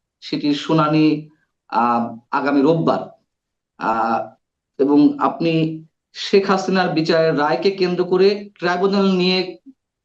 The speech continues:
কয়েকটি মন্তব্য করেছিলেন। আমার, আমাদের এই চ্যানেলেও আপনি কথা বলেছেন।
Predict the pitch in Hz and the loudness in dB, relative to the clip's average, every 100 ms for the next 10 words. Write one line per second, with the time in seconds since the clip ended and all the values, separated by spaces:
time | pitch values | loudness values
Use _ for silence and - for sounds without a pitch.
0 | _ 190 175 170 160 165 180 170 170 175 | _ -4 0 0 0 0 -2 -2 0 0
1 | 175 175 170 131 151 156 160 - - 135 | 0 -2 -2 0 0 -2 -4 -10 -2 -2
2 | 143 143 139 143 139 165 185 165 - 170 | 2 2 2 0 0 2 0 0 -2 -4
3 | 160 156 165 165 165 165 185 | -2 -2 -2 0 0 -2 -4